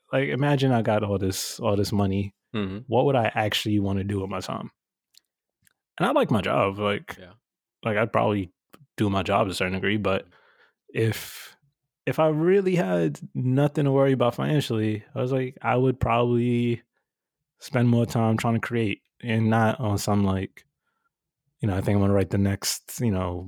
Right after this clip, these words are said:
Speaker 1: great manuscript or whatever. But I just feel like there's ways to tell interesting stories and to really dig deep into that.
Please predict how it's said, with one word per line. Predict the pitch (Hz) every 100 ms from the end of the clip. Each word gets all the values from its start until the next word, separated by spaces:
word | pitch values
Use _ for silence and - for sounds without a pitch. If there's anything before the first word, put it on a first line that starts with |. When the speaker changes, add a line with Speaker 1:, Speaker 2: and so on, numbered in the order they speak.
| 95
Speaker 1:
great | 95 98 104
manuscript | 107 98 98 95 - 98 95
or | 101
whatever. | 98 98 95
But | 92 95 - -
I |
just | 123 143
feel | 147
like | 139
there's | 131 120
ways | 110 127
to | 127
tell | 110 120 117
interesting | 120 113 120 107 107
stories | - 113 107 101 101 95
and | 92 92 - - - _ -
to | 117
really | 113
dig | 104 98 113 104 104 _ 101
deep | 120 113
into | 113 104
that. | 110 120 104